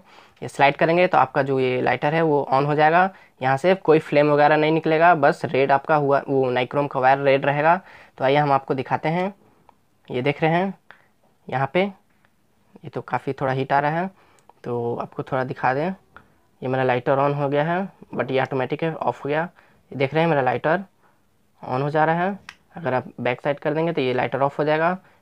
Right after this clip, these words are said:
फिर on करेंगे, फिर ये on हो जाएगा। तब आपको सारी चीज़ें जला के दिखाएंगे कैसे ये वर्क करेगा। और ये यूएसबी का चार्जर लाइटर है,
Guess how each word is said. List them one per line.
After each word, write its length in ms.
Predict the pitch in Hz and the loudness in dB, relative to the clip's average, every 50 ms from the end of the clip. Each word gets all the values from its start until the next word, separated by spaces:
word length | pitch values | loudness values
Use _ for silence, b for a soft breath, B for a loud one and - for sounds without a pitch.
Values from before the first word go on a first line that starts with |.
| b - | b -6
फिर 160 | - 135 139 | -2 2 2
on 160 | 143 156 165 | 4 4 2
करेंगे, 400 | 160 160 165 165 170 180 190 196 190 - _ _ _ _ _ - | 2 2 2 2 0 0 -2 -2 -6 -10 _ _ _ _ _ -12
फिर 120 | - - | -6 -4
ये 80 | 143 156 | 0 0
on 180 | 147 127 123 123 | 2 0 0 -2
हो 100 | 127 123 | -4 -6
जाएगा। 320 | - - - - - - b b b b b | -6 -6 -6 -8 -10 -12 b b b b b
तब 140 | - - 131 | -4 2 4
आपको 460 | 127 131 - - 175 180 190 180 165 - | 4 4 4 2 2 2 4 2 0 -2
सारी 260 | - - 139 139 147 | 0 2 2 2 2
चीज़ें 240 | 143 - 143 147 147 | 0 0 0 0 0
जला 200 | 139 139 131 131 | 2 2 2 2
के 100 | - 151 | 2 2
दिखाएंगे 500 | 147 147 - 147 147 151 160 165 180 196 190 b b b b - | 0 0 0 -2 -2 0 0 0 -2 -4 -6 b b b b -10
कैसे 260 | 123 123 - 147 139 | -8 -6 -4 0 0
ये 60 | 135 | 2
वर्क 200 | 123 123 139 139 | 2 2 2 2
करेगा। 400 | - 156 151 151 151 160 170 180 190 b b b b b b b _ | 2 0 0 2 2 2 2 0 -2 b b b b b b b _
और 160 | - 120 127 | -2 0 2
ये 180 | 139 147 165 165 | 2 4 4 4
यूएसबी 380 | 143 139 135 127 123 - 151 139 | 4 4 4 2 0 -2 -4 -2
का 120 | - 156 | 0 0
चार्जर 300 | - 143 127 123 135 139 | 2 2 2 2 2 2
लाइटर 300 | 143 160 160 - 151 151 | 2 2 2 2 2 2
है, 180 | 165 185 202 | 2 2 0